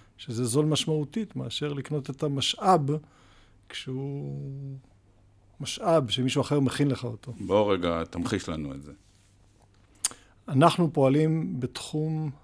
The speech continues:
Speaker 1: האריזות, בתחום האריזות מקרטון, בתחום האריזות מקרטון ממוחזר. חברה אחת שלנו, ששמה אינפיניה מחזור, אוספת בעיקר פסולת קרטון בכל רחבי מדינת ישראל.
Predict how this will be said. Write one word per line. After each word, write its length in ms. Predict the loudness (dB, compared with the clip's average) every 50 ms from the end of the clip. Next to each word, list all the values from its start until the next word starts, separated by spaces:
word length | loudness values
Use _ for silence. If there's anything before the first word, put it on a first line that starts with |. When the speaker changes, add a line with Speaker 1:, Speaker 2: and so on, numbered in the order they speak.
| _ _ -20 _ _ -8
Speaker 1:
האריזות, 840 | -6 -4 -4 0 0 0 2 2 -2 -2 -4 -6 _ -20 -20 -20 -16 -14
בתחום 400 | -14 -14 -12 -8 -6 -4 -2 -2
האריזות 520 | -2 -2 -2 -2 -2 -4 -4 -6 -10 -14 -6
מקרטון, 680 | -6 -4 -4 -2 -4 -4 -6 -4 -4 -2 -2 -2 -4 -6 -10 -12
בתחום 420 | -12 -14 -14 -8 -6 -4 -4 -2
האריזות 420 | -2 -4 -4 -4 -4 -6 -6 -8 -12
מקרטון 400 | -10 -8 -10 -6 -4 -4 -4 -2
ממוחזר. 580 | -4 -6 -6 -8 -12 -10 -8 -8 -8 -8 -10 -12 -16 _ _ _ _ -20 -20 -20 -20 -20 -20 -20 -20 -20 -20 -20 _ _ _ _ -14
חברה 380 | -4 -2 0 4 10 12 12 12
אחת 200 | 12 10 8 8
שלנו, 400 | 8 6 6 6 6 6 4 2
ששמה 300 | 0 0 0 0 0 2
אינפיניה 360 | 2 2 2 2 2 4 4
מחזור, 720 | 4 4 2 0 -2 -2 -2 0 -2 -2 -4 -4 -6 -8 -12 _ -6
אוספת 600 | -4 -4 0 0 0 0 0 -4 -10 -12 -12 -12 -6
בעיקר 440 | -4 -4 -4 -4 -2 -2 -2 -2 -2 -2 -4
פסולת 320 | -2 -2 -2 -2 -2 -4
קרטון 420 | -4 -6 -6 -4 -4 -4 -4 -4 -6
בכל 240 | -6 -8 -8 -8
רחבי 300 | -8 -6 -6 -6 -4 -4
מדינת 320 | -6 -4 -4 -6 -6 -6 -8
ישראל. 380 | -12 -12 -10 -10 -8 -8 -10